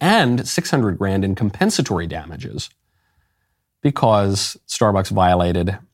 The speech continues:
Jersey law and Title seven of the Civil Rights Act. So true, so good. What happened here?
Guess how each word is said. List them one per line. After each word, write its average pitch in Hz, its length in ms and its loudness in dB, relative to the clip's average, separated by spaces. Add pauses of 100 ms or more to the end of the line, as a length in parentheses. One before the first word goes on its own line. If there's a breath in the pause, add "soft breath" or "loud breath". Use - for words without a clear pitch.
(540)
Jersey 127 300 2
law 92 380 2
and 101 160 -2
Title 101 240 0
seven 87 360 -2
of 98 120 -2
the 104 80 -4
Civil 107 280 -2
Rights 120 320 0
Act. - 320 -8 (1120)
So 120 720 0 (580)
true, 107 460 -2
so 110 340 0
good. 95 220 -2
What 131 160 0
happened 139 420 0
here? - 240 -16